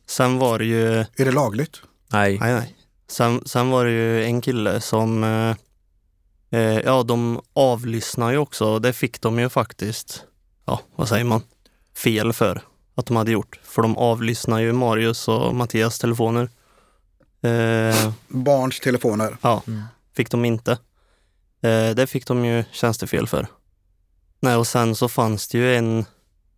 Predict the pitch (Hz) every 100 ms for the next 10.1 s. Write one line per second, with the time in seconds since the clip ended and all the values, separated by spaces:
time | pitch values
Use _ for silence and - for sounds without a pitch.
0 | _ - 117 117 110 - 110 110 113 107
1 | 113 - 110 110 117 123 _ _ _ _
2 | _ _ _ _ 127 120 135 147 147 135
3 | 131 120 135 135 147 - 160 113 113 117
4 | 113 120 120 120 - 120 117 117 127 131
5 | 117 98 113 113 107 - 92 - 98 -
6 | _ _ _ - 113 120 117 - 101 -
7 | - - _ _ _ _ _ _ _ 117
8 | 117 117 120 123 113 - 113 - 117 113
9 | 110 107 110 - 110 110 110 110 107 -